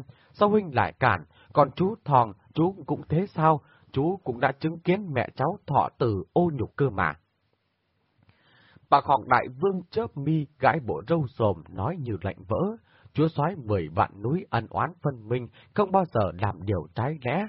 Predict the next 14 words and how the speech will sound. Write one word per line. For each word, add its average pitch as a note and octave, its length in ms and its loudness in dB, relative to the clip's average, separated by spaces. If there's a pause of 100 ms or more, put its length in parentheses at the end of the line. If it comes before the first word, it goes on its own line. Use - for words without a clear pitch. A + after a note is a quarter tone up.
(300)
người C3+ 160 4
đã D#3+ 240 2
dạy - 200 0
là F#2+ 220 0
phải. G2 300 2 (460)
Tuy C#3 100 2
kính D3+ 400 -4
bày F#2+ 300 -2
thầy F#2+ 260 -4
trò F#2+ 260 0
thần F#2 260 -4 (100)
dạ, G#2+ 220 4 (260)
nhưng B2+ 280 -6
lòng F#2+ 200 2